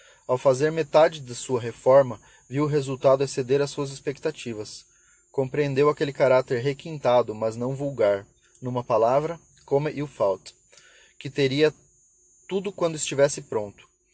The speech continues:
Adormecendo, imaginava a sala de visitas tal como ela viria a ser. Olhando para a sala de estar, ainda em reforma, desde já, antevia uma lareira camuflada como uma tela,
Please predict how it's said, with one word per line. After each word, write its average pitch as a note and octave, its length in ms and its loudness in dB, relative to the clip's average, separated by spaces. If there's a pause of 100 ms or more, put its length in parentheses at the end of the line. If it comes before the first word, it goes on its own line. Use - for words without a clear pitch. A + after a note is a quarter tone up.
(800)
Adormecendo, D#3 920 0
imaginava C3 720 0
a - 20 -8
sala C3+ 300 0
de C3+ 100 -12
visitas B2+ 640 -6
tal B2 180 2
como C3+ 300 -4
ela C3 140 4
viria B2 320 -2
a C#3+ 40 -4
ser. G#2+ 380 -4 (540)
Olhando C#3 260 0
para C#3 200 4
a C3+ 40 2
sala B2 260 0
de G#2 80 -6
estar, B2 460 0
ainda B2+ 240 -6
em C#3 60 -6
reforma, B2 720 -2
desde C3+ 320 -2
já, A#2+ 280 0 (360)
antevia C3+ 500 0
uma C3 140 0
lareira B2 480 2
camuflada B2+ 680 0
como B2 220 -8
uma C3+ 180 -6
tela, A2 460 -2